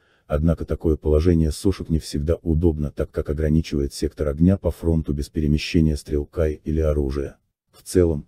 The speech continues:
"Печенек" сохранил до восьмидесяти процентов общих деталей с П К М, ствольная коробка со всеми механизмами, станок,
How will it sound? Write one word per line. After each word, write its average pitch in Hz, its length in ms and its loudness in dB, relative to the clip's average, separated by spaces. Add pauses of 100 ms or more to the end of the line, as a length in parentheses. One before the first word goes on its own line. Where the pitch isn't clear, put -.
"Печенек" 92 380 2
сохранил 87 460 4
до 85 100 2
восьмидесяти 85 600 2
процентов 85 600 -2
общих 80 380 -6
деталей 78 400 -2
с - 80 -12
П 92 180 -4
К 92 220 -8
М, 78 220 -4
ствольная 80 480 0
коробка 76 400 -4
со 73 100 -8
всеми 76 320 -2
механизмами, 76 760 -2 (320)
станок, 78 600 -4